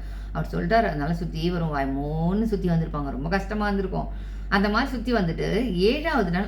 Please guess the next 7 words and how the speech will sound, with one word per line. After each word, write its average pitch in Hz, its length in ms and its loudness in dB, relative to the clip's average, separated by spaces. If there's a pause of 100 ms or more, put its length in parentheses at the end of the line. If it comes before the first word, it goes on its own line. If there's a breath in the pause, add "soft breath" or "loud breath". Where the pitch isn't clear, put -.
ஆறு 269 500 0
முறை 220 240 0
சுத்திட்டாங்க. 170 480 -6 (840 loud breath)
ஏழாவது 302 680 4
முறை 220 240 6
சுத்தும் 165 380 -4
போது 170 440 -4